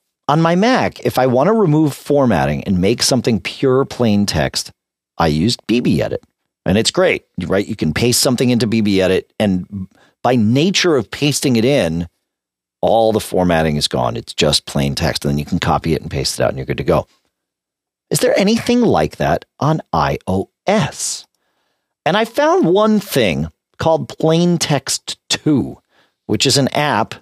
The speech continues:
that does pretty much exactly that. You paste it in and it, it just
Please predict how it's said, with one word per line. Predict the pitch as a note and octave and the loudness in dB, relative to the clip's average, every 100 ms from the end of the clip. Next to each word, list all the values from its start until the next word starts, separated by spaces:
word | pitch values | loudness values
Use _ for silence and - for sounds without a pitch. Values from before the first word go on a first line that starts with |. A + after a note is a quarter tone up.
| _ | _
that | - G#2+ A#2 G#2+ - - _ _ _ - | -6 0 0 0 -6 -12 _ _ _ -12
does | A2+ A2 G#2 G2 - _ - - | -2 0 2 0 -4 _ -20 -6
pretty | F3+ F3+ | -2 0
much | G2+ A2 | 0 0
exactly | F#2+ G#2 G#2 A#2 | 0 0 0 0
that. | B2+ - | 0 0
You | F2+ | -2
paste | A#2 A#2 - | -2 0 0
it | G2 | 0
in | B2+ A#2 | 2 2
and | F#2 | 2
it, | F2+ - | -2 -2
it | F2+ | -8
just | - A2+ - | -4 -4 -4